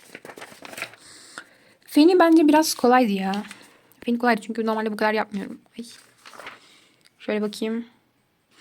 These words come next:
Ya en basit kimya sorusunu falan yanlış yaptım herhalde. Kimyanın dallarıyla alakalı olan soruyu yanlış yaptım. Neyse. Bu da çok basit bir soruydu aslında. Bunu niye yanlış yapmışım? Ben çok boş beleş soruları yanlış yapmışım. <laughs>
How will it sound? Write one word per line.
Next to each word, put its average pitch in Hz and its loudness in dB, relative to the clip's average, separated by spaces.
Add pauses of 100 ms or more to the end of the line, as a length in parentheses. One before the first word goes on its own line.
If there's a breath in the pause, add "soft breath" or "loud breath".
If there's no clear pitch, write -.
(180 soft breath)
Ya 233 0
en 294 4
basit 294 0
kimya 240 0
sorusunu 240 -6
falan 233 0
yanlış 202 -4
yaptım 196 -10
herhalde. 208 -8 (140)
Kimyanın 226 2
dallarıyla 208 0
alakalı 208 -2
olan 208 -2
soruyu 220 -6
yanlış 202 -4
yaptım. - -14 (1300 loud breath)
Neyse. 208 -4
Bu 247 -4
da 277 6
çok 226 -2
basit 202 -6
bir - -16
soruydu 202 -4
aslında. 208 -6
Bunu 233 2
niye 202 0
yanlış 202 -4
yapmışım? 214 -14 (960 soft breath)
Ben 254 6
çok 277 4
boş 262 8
beleş 269 6
soruları 254 4
yanlış 226 2
yapmışım. 208 -2
<laughs> - -16